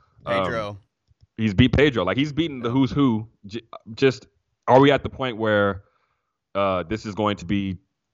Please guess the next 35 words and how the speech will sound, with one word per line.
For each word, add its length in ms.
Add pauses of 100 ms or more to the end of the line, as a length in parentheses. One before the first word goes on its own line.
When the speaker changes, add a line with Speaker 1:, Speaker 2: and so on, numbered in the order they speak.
(380)
Speaker 1:
like, 200
he's, 240
he's 240
on 180
the 60
downward 320
slope? 240
Is 280
he, 140 (300)
is 100
he 80
going 180
to 80
continue 320
to 60
go 140
down, 520
or 320
is 280
he 80
going 220
to 60
come 160
out 100
with 100
the 60
win? 240 (440)
You 100
know, 100
I 100
think 320
that, 180
uh, 200
Ricky 240
Simón 600